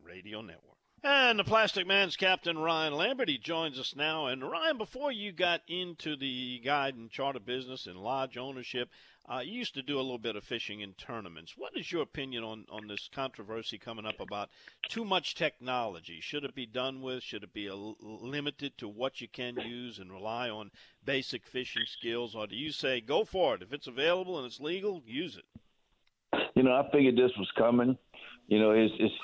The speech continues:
Speaker 2: too good now. I mean, it's really, it's off the charts good, but I, I, you know, I hate to put an opinion out there on it because I'm not doing it anymore, but, you know, I think it's a little overboard now. You know, it's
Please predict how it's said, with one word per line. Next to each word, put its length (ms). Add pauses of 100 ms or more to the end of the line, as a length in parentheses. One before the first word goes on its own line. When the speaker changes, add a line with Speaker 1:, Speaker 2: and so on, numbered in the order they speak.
Speaker 2:
too 120
good 280
now. 180
I 120
mean, 200
it's 220
really, 500
it's 140 (180)
off 220
the 80 (120)
charts 360
good, 320
but 140 (680)
I, 360
I, 80 (1500)
you 80
know, 80
I 80
hate 160
to 80
put 180
an 140
opinion 400 (120)
out 120
there 180 (160)
on 300
it 60 (180)
because 280
I'm 160
not 220
doing 220
it 100
anymore, 400
but, 120 (340)
you 100
know, 80 (160)
I 260
think 220
it's 160
a 40
little 260
overboard 560 (200)
now. 120 (300)
You 120
know, 140
it's 160